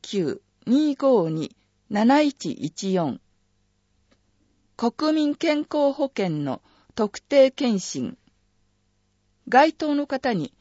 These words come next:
ピンク色の封筒で受診券を郵送しました。申し込み方法など、詳しくは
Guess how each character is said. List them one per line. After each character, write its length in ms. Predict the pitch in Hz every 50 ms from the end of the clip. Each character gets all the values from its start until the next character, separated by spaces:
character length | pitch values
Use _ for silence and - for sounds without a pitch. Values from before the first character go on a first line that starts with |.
| _ _ _ _ _
ピ 140 | - 285 302
ン 80 | 302
ク 180 | - - 294 285
色 200 | 269 269 277 277
の 160 | 262 262 254
封 240 | 247 277 254 254 247
筒 240 | _ 254 233 226 208
で 200 | 214 214 - - - -
受 160 | - 214 214
診 280 | - - 285 277 269 269
券 300 | _ - 190 175 160 156
を 120 | 156 156
郵 200 | 165 185 202 220
送 220 | - - 214 208
し 140 | 196 - 190
ま 120 | 180 175 165
し 120 | - -
た。 200 | _ - - - _ _ _ _ _ _ _ _ _ _ _ _ _ _ _ _ _
申 200 | 202 214 262 311
し 120 | - - -
込 100 | 294 294
み 120 | 285 285
方 240 | 269 - 302 269 247
法 280 | - - 180 160 151
な 160 | 151 156 151 147
ど、 160 | - - _ _ _ _ _ _ _ _ _ _ _
詳 260 | - 240 247 269 262
し 160 | - - -
く 140 | _ - 180
は 160 | 156 135 -